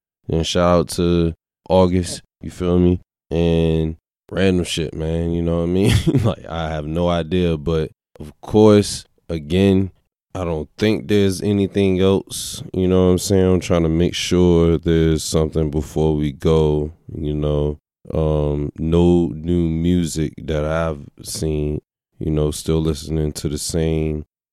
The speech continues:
selections, of course, throughout the year, but recently haven't seen any new drops. Actually, Roddy Ricch, I lied,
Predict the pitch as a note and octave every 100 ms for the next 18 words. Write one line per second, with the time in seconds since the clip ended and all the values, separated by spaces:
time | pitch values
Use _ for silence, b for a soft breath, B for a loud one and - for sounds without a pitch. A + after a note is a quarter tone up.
0 | - - F#2 F#2 - - F2 E2 E2 D#2+
1 | - E2+ D#2+ F2 E2+ D#2 - D#2+ E2 F2
2 | E2+ E2 D2 D#2+ D2 D#2+ G2 - E2+ E2
3 | D#2+ E2+ D#2+ D#2+ - E2+ E2 D#2+ D#2 D#2
4 | D#2 D2+ F#2 E2+ F2 - - - _ _
5 | _ G#2 - - G2+ F#2 F2+ F2 F2 D#2+
6 | - _ - F#2 F2+ E2 D#2+ G2 - -
7 | - E2+ D#2+ F2 F2+ E2+ E2